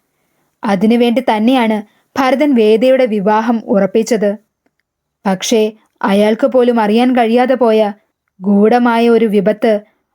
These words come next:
ആ വിവാഹത്തിന് പിന്നിലുണ്ടായിരുന്നു. അതറിയാതെ തൻ്റെ മകൾക്ക് കിട്ടിയ സൗഭാഗ്യത്തിൽ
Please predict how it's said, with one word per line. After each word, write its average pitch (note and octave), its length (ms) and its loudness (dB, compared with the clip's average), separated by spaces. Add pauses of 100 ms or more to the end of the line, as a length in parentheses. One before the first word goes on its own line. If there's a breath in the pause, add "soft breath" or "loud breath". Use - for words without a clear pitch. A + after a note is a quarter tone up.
ആ C4 160 0
വിവാഹത്തിന് A#3+ 640 0
പിന്നിലുണ്ടായിരുന്നു. G3+ 840 0 (1160)
അതറിയാതെ G#3 640 0 (320 soft breath)
തൻ്റെ G#3+ 260 0
മകൾക്ക് A#3+ 400 0
കിട്ടിയ B3+ 320 -2
സൗഭാഗ്യത്തിൽ A#3 760 -2